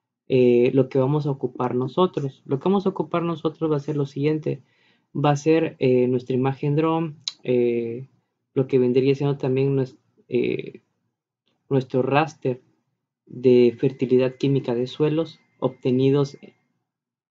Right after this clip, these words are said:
en prácticos pasados, también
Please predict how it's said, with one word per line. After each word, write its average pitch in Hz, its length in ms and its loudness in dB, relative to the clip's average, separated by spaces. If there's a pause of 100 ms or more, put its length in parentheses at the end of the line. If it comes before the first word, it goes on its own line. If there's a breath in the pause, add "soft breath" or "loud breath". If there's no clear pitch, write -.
(120)
en 117 160 -6
prácticos 123 500 -4
pasados, 165 800 -4 (100)
también 135 540 -2